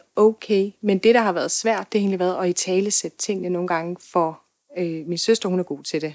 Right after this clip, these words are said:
at tale frit om det. Men for mig kan det stadigvæk godt være lidt en blokade faktisk, at tale frit om det med min familie, øh, fordi det er sådan noget, vi ved, den er der, og, og hvornår skal man tale om det, fordi hvilken stemning kommer der lige, når man taler om det?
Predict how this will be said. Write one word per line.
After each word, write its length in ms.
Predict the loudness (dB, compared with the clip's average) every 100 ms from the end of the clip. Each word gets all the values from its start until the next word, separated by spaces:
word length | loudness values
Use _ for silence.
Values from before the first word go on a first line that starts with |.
| -10
at 80 | -4
tale 300 | 0 0 -2
frit 320 | 0 0 2
om 200 | 2 0
det. 140 | -4 -8 -20 -14 -2
Men 160 | 0
for 100 | 2
mig 260 | 2 2 0
kan 100 | -2
det 80 | 0
stadigvæk 300 | 2 4 4
godt 180 | 2
være 120 | 4 4
lidt 160 | 4
en 100 | 2
blokade 460 | -2 -2 0 2 2
faktisk, 420 | 0 -2 -2 -4
at 120 | -4
tale 300 | 0 2 0
frit 300 | 0 -2 0
om 220 | 2 2
det 160 | 0 -4 -6 -20 -20 -20 0
med 140 | 4
min 180 | 6 6
familie, 600 | 4 4 6 6 2 -6 -10 _
øh, 360 | -2 0 0 -2 -10 -4
fordi 300 | -2 2 4
det 140 | 4
er 40 | 4
sådan 140 | 6
noget, 240 | 6 4 0 _ _ _ _ 0
vi 160 | 4
ved, 160 | 6 4
den 140 | 2 -2
er 140 | 0
der, 140 | 2 0 -2 _ _ _ _
og, 400 | 2 4 4 2
og 100 | 2
hvornår 300 | 6 6 4
skal 180 | 2 0
man 120 | 0
tale 360 | 2 2 4 4
om 100 | 2
det, 120 | -2
fordi 160 | 0
hvilken 260 | 2 4 2
stemning 440 | 2 4 6 6
kommer 260 | 4 0 0
der 100 | 0
lige, 280 | 0 2 2
når 120 | 0
man 180 | -2 -4
taler 340 | -2 -2 -2
om 240 | 0 0 0
det? 140 | -6